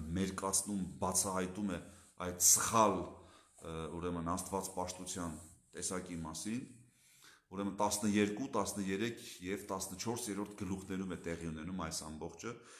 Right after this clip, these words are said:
եթե որևէ մեկդ հետաքրքրվեք, այսօր կարող եք կարդալ, որտեղ ընդհանուր, եթե ներկայացնելու լինենք, Պողոս առաքյալն ասում է, որ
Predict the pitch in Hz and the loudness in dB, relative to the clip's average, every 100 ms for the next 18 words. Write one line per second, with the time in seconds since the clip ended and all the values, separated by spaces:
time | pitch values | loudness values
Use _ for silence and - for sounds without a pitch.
0 | - 107 113 117 120 120 107 101 101 95 | -6 -4 0 4 6 6 6 4 0 -4
1 | 95 95 90 - - 95 117 127 98 95 | -4 -2 -4 -6 -10 -4 0 0 2 0
2 | 92 127 123 98 101 104 104 85 85 - | 0 -2 -2 0 2 0 -2 -2 -2 -2
3 | - - - - - 104 123 139 - - | -12 -14 -18 -20 -4 -2 2 0 0 0
4 | 135 135 131 131 120 110 - - - _ | 0 2 4 4 4 2 -2 -8 -12 _
5 | - 101 110 104 110 110 110 107 110 110 | -6 -2 2 2 2 2 2 2 0 2
6 | 113 101 120 135 127 113 113 113 107 113 | 2 2 0 -2 0 0 0 0 0 0
7 | 117 110 110 104 117 113 95 104 | 0 0 0 -2 0 0 0 0